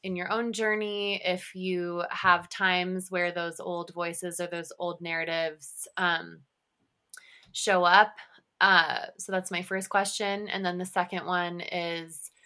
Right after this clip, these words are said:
what are your thoughts surrounding kind of the connection between, um,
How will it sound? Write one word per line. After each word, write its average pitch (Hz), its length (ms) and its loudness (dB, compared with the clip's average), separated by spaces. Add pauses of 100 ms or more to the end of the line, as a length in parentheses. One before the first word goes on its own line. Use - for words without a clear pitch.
(260)
what 196 260 4
are 208 120 6
your 185 180 0
thoughts - 840 8 (240)
surrounding 175 640 0
kind 180 220 -6
of 170 80 -8
the 175 80 -6
connection 180 640 -6
between, 165 840 -10 (720)
um, 151 600 0